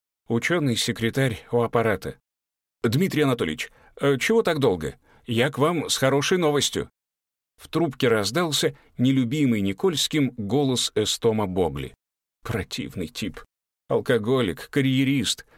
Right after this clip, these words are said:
просто нехороший человек с уникальной памятью. Страх воцарился в голове Никольского.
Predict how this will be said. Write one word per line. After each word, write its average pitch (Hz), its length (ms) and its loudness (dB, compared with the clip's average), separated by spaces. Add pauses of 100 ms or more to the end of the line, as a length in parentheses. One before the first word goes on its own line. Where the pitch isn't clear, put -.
(220)
просто 156 540 -2
нехороший 135 720 -2
человек 135 540 -2
с - 240 -4
уникальной 135 540 0
памятью. 73 540 -6 (640)
Страх - 760 -2
воцарился 92 720 0
в 82 80 -6
голове 90 340 0
Никольского. 85 680 -2